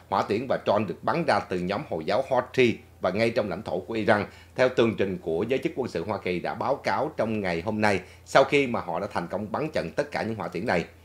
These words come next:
Đó là bản tin liên quan tới tình hình của Iran ngày hôm nay. Và cũng liên quan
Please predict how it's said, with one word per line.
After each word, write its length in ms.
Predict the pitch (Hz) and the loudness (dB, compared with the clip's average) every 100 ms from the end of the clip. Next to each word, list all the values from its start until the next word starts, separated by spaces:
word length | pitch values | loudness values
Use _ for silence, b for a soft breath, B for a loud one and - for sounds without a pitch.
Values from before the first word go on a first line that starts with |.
| B B B | B B B
Đó 80 | 151 | 2
là 80 | 160 | 4
bản 160 | 107 | 4
tin 220 | 156 127 | 2 0
liên 160 | 143 147 | 2 4
quan 180 | 143 123 120 | 4 2 4
tới 140 | 139 | 4
tình 280 | 160 - 107 | 4 2 2
hình 200 | 95 92 | 2 -2
của 320 | - 80 101 - | -4 0 0 0
Iran 360 | 120 110 110 | 2 4 4
ngày 160 | 101 85 | 2 0
hôm 160 | 101 104 | 0 2
nay. 200 | 104 90 - - - - - - - - B B B B B | 2 2 -6 -20 -20 -20 -20 -20 -20 -20 B B B B B
Và 100 | 143 | 6
cũng 240 | 147 170 | 6 8
liên 200 | 214 208 185 | 10 10 10
quan 180 | 175 | 8